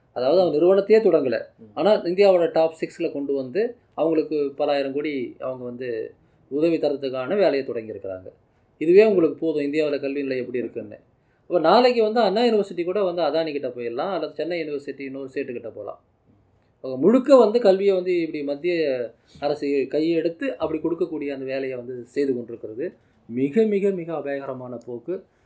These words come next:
Speaker 1: தமிழ்நாடு, உலகம் முழுக்க கூடிய தமிழர்களுடைய கடமை என்னன்னா,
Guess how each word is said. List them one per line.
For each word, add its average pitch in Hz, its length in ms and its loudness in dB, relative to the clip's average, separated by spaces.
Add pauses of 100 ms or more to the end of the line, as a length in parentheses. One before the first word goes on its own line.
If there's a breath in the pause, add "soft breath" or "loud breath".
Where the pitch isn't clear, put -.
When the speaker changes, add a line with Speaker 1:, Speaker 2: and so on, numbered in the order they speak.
(200)
Speaker 1:
தமிழ்நாடு, 165 680 0
உலகம் 156 300 -2
முழுக்க 170 340 -2
கூடிய 180 200 0
தமிழர்களுடைய 151 460 -6
கடமை 143 300 -6
என்னன்னா, 127 480 -8